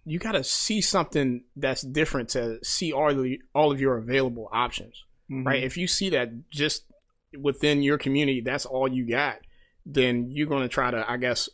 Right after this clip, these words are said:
Speaker 1: work with what you have. But if you see other people that got the, the cars, the clothes, the, you know, all the different opportunities on how to do that, it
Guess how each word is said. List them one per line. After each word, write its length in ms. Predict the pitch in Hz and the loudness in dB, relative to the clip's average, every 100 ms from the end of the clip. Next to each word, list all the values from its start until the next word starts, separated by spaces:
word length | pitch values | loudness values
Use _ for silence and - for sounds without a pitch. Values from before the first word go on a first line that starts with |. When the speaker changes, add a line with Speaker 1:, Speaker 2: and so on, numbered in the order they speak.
| - | -10
Speaker 1:
work 420 | 135 120 135 143 | -8 2 2 4
with 160 | 131 127 | 0 0
what 220 | 135 - | -2 -2
you 80 | 120 | -2
have. 420 | 123 - 113 113 | 0 -2 -4 -4
But 120 | 131 | -2
if 180 | 123 - | 0 -2
you 280 | 185 170 127 | -4 -4 -4
see 240 | - 175 | -2 -2
other 180 | 139 147 | -2 -2
people 280 | 131 151 131 | 0 0 0
that 160 | 120 113 | -4 -2
got 260 | 120 117 | -4 -2
the, 240 | 127 117 120 - - - - | -2 -2 -4 -14 -20 -14 -8
the 80 | |
cars, 480 | 117 - 123 117 107 | -2 0 2 0 -2
the 80 | 113 | -6
clothes, 480 | - 127 120 117 110 117 | -4 0 0 -2 -6 -6
the, 260 | 113 104 - - _ | -4 -4 -6 -20 _
you 100 | - | -4
know, 160 | 135 113 | 0 0
all 280 | - 135 147 | -2 0 0
the 80 | 131 | 2
different 340 | 135 135 117 | 0 0 0
opportunities 580 | 123 123 139 135 123 117 | -2 -2 -4 -2 -2 -4
on 100 | 107 | -4
how 140 | 120 | -4
to 60 | 110 | -4
do 260 | 98 139 135 | -2 0 0
that, 320 | 113 104 - - _ _ - | -2 -4 -12 -20 _ _ -2
it 280 | 139 123 | 0 0